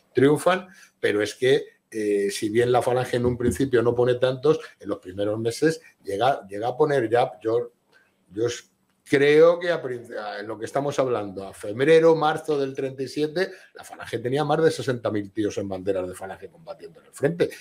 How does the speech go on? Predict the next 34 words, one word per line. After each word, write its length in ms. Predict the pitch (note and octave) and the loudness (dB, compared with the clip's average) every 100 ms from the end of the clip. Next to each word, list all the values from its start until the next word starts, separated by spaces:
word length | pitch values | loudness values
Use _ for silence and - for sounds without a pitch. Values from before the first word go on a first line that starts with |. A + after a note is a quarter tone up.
| - | -8
y 120 | - A#2+ | 0 2
los 180 | A2+ | 2
Requetés 460 | G#2 G#2 F#2 F#2+ C3 | 0 -2 -4 -2 0
se 80 | D#3 | 2
habrían 360 | D3+ E3+ E3+ | 2 2 0
quedado 360 | E3 D#3 C3+ B2 | 2 2 2 0
anclados 500 | A2+ A#2+ B2 A2+ - | -2 -2 -2 -2 -4
en 80 | G#2 | -6
los 160 | G2 | -6
quince 260 | - F#2+ F#2+ | -6 -6 0
o 60 | G2+ | 2
veinte. 400 | D#3+ D#3 F#2 - - _ | 2 0 -6 -8 -16 _
O 20 | |
sea, 240 | A2 F#2+ _ _ | -10 -10 _ _
sí, 220 | - D3 D#3+ E3 | -4 0 2 0
y 120 | C3 | -6
luego, 420 | A#2+ A#2+ B2 D#3+ - _ _ - | -2 0 2 2 -2 _ _ -16
eh, 220 | G2 F#2 _ | -16 -16 _
también 300 | - - F#2+ | -14 -12 -6
reconozcamos 680 | G2+ A2 A2+ G#2+ B2+ C3+ D3+ | -6 -4 -6 -4 -2 0 0
que 120 | - | -2
políticamente 840 | A2+ A2 G#2+ A#2 A#2 A#2+ B2+ B2 D3+ | -2 -2 -2 -2 0 0 -2 0 0
la 120 | C3 | 0
Falange 400 | A#2 A2+ A2+ B2 | -4 -6 -4 -2
en 80 | B2 | 0
lo 100 | A#2 | 0
que 140 | A#2 | 0
ya 180 | C3 B2+ | 0 0
empezaba 400 | A#2+ A2+ A2+ A#2+ | -2 -6 -4 -2
a 40 | A#2+ | -2
ser 140 | B2+ | -2
la 100 | A#2+ | -4
zona 200 | G#2+ A#2+ | -4 -4
nacional 500 | A#2+ - A#2+ B2+ C3 | -6 -6 -2 0 0